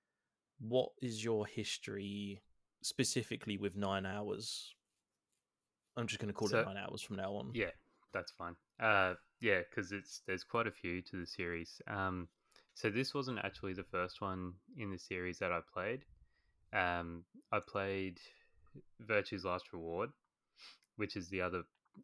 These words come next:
Speaker 2: other part of the, uh, the Nonary Games package. Um, back on the three D S, um, I've always
Speaker 1: Mm.
Speaker 2: liked mystery type puzzle games,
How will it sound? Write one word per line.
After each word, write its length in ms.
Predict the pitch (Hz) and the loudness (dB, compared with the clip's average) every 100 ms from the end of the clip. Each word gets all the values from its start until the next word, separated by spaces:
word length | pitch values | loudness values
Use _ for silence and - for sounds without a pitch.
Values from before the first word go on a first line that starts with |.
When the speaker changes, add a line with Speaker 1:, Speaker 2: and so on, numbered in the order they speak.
| 127 | -2
Speaker 2:
other 200 | 107 98 | -2 -2
part 440 | - 87 87 87 - | -2 0 0 -2 -4
of 220 | 98 90 | -6 -4
the, 220 | - 95 | -2 0
uh, 200 | 87 85 82 - | 0 -2 -4 -8
the 80 | 95 | -6
Nonary 360 | 90 90 90 87 | -4 -4 -4 -4
Games 260 | 90 85 - | -4 -6 -6
package. 520 | 101 - 90 87 - - | -8 -6 -10 -12 -16 -12
Um, 380 | 101 90 87 87 - - _ _ - _ | -8 -6 -6 -8 -14 -20 _ _ -20 _
back 200 | - 104 | 2 4
on 160 | 113 104 | 2 2
the 280 | 98 90 87 | 2 2 0
three 200 | - 95 | -2 0
D 180 | 90 85 | 0 0
S, 400 | 107 - - - - - - | 0 -2 -8 -10 -16 -16 -10
um, 380 | 90 87 85 - | -6 -4 -4 0
I've 140 | 95 | 2
always 300 | 110 107 98 | 6 6 4
Speaker 1:
Mm. 60 | 92 | 4
Speaker 2:
liked 380 | 87 87 - - | 2 2 -6 -12
mystery 880 | 95 92 - - 98 92 90 87 92 - _ _ _ _ _ - | -6 -4 -4 -2 -2 0 -2 -4 -8 -14 _ _ _ _ _ -8
type 320 | - 92 87 - | 2 2 2 -2
puzzle 320 | 101 95 92 | -2 0 -2
games, 600 | 90 85 101 156 180 - | 0 0 -2 -4 -6 -8